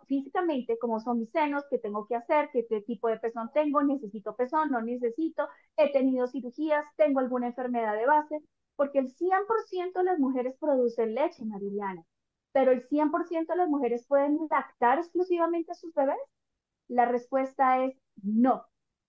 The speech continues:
Hay un cinco por ciento de esas mamás que por alguna enfermedad de base, cirugías de senos, peces mamarias, eh, obesidad mórbida, hipotiroidismos no tratados, resistencia a la insulina, no van a producir la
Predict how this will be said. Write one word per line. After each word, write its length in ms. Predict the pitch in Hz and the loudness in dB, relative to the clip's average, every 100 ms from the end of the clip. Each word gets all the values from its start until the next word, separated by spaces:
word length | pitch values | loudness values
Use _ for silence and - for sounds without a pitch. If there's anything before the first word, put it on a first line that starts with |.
| _ _ _ - | _ _ _ 2
Hay 180 | 254 262 | 2 2
un 80 | |
cinco 380 | 262 311 294 320 | 0 -2 -2 0
por 160 | 311 311 | -2 -4
ciento 240 | 254 220 | -8 -6
de 60 | 226 | -6
esas 160 | 240 | -4
mamás 340 | 262 254 214 208 | -2 0 -2 -4
que 100 | 226 | -8
por 160 | 226 | -6
alguna 340 | 214 208 233 247 | -6 -2 -2 -2
enfermedad 500 | 262 269 240 220 208 | -2 -2 0 0 0
de 80 | 220 | 2
base, 340 | 240 233 226 | 2 2 -4
cirugías 500 | 240 220 220 226 208 | -8 -10 -6 -4 -4
de 120 | 214 | -8
senos, 420 | - 233 226 220 | -6 -4 -2 -6
peces 320 | - 220 214 214 - | -8 -10 -10 -14 -8
mamarias, 600 | 214 220 214 202 208 208 _ _ _ - | -6 -2 -2 -2 -6 -10 _ _ _ -2
eh, 160 | 233 | 2
obesidad 580 | 233 240 233 254 233 214 | 4 4 4 2 2 2
mórbida, 600 | 226 226 226 226 220 220 | 0 0 -2 0 0 0
hipotiroidismos 880 | - - 233 233 214 202 214 220 202 | -2 0 0 0 -6 -6 -10 -10 -6
no 340 | 226 226 233 233 | -2 4 4 4
tratados, 840 | 233 220 233 226 226 220 226 - _ _ - | 0 0 4 6 6 4 0 -8 _ _ 0
resistencia 600 | 254 262 254 240 226 233 | 0 0 0 0 2 -2
a 40 | |
la 60 | 233 | -4
insulina, 540 | 247 247 220 214 220 - | -6 -8 -8 -6 -6 -4
no 360 | 240 254 262 | 0 0 2
van 280 | 262 285 403 | 4 4 4
a 140 | 403 | 0
producir 440 | 403 285 269 262 240 | 0 -2 -2 -2 -2
la 280 | 254 277 | 2 2